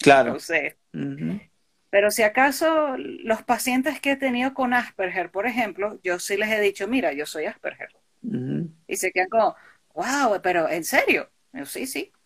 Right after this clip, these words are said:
Speaker 2: "Ah, wow. Entonces tú puedes ayudarme a mí porque tú me entiendes." Y yo, "Sí." Y
Speaker 1: Mm.
Speaker 2: ha sido bastante exitoso en consulta eso.
Speaker 1: Qué bueno.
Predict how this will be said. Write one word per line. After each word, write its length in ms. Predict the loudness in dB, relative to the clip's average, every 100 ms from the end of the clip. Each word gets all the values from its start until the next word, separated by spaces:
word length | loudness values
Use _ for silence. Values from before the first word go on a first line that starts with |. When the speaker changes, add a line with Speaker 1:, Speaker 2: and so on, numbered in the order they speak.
| _ _ _
Speaker 2:
"Ah, 320 | -18 -14 -12
wow. 500 | -10 -8 -6 -8 -10 _ _ _ _ _ -8
Entonces 440 | -2 -2 -2 -4
tú 160 | -4 2
puedes 240 | 2 2
ayudarme 440 | 0 2 2 2
a 40 | 2
mí 200 | 2 2
porque 340 | -2 0 0
tú 220 | 0 -2
me 120 | 0 -2
entiendes." 680 | 0 0 0 -2 -10 -20 _
Y 100 | -20
yo, 60 | -20
"Sí." 280 | -18 -16 -16 _ _ _ _ _ _ _ -2
Y 360 | 2 4 4 2
Speaker 1:
Mm. 220 | 2 0
Speaker 2:
ha 120 | -2
sido 600 | -2 -2 -2 -2 0 0
bastante 500 | 2 0 2 -2 0
exitoso 640 | -2 -2 -4 -2 -2 -2 -2
en 180 | -2 -2
consulta 580 | -4 -6 -8 -4 -2
eso. 300 | -2 -6 -16 _ _ -4
Speaker 1:
Qué 100 | 6
bueno. 400 | 8 8 6 -2